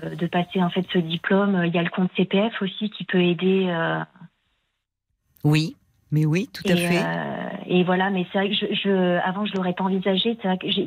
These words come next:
Speaker 1: je l'ai dans un coin de ma tête, mais
Speaker 2: Mais
Speaker 1: j'ai
Speaker 2: parce
Speaker 1: quand
Speaker 2: que
Speaker 1: même envie de
Speaker 2: ça, euh, je, je vais vous dire ça parce que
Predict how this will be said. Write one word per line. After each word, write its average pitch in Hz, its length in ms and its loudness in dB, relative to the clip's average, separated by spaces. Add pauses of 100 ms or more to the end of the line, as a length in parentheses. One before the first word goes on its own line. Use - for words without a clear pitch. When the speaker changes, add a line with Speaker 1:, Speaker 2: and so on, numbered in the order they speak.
Speaker 1:
je 196 60 0
l'ai 185 140 4
dans 190 200 -2
un 196 120 0
coin 190 180 0
de 185 60 4
ma 180 140 2
tête, 226 200 -2 (760)
mais 180 60 6
Speaker 2:
Mais 175 380 4
Speaker 1:
j'ai 202 120 2
Speaker 2:
parce 214 200 0
Speaker 1:
quand 294 120 0
Speaker 2:
que - 40 0
Speaker 1:
même 202 180 -2
envie 185 260 -2
de 214 40 -4 (120)
Speaker 2:
ça, 220 500 2 (100)
euh, 87 200 -6 (580)
je, 170 160 -2 (180)
je - 180 -4
vais 226 260 0
vous 196 160 -6
dire 240 300 -4
ça 294 300 -4
parce - 200 -8
que 208 160 2